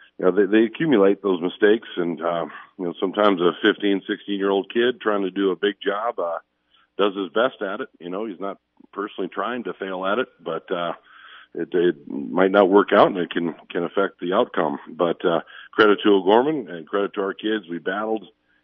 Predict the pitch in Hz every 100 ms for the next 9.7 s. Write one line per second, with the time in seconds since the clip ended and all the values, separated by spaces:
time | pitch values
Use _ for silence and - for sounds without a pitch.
0 | - 85 87 95 - - 101 85 82 98
1 | 90 98 92 98 104 90 85 82 95 90
2 | 92 90 95 98 101 90 78 76 73 92
3 | 85 71 - _ - - - - 80 90
4 | - 101 101 92 82 80 73 - 85 82
5 | 76 76 - 104 101 98 98 - 98 95
6 | 92 87 - 104 104 98 110 - - _
7 | _ _ _ - 76 73 76 80 71 -
8 | 95 78 92 82 95 101 98 90 92 87
9 | 85 90 92 90 92 98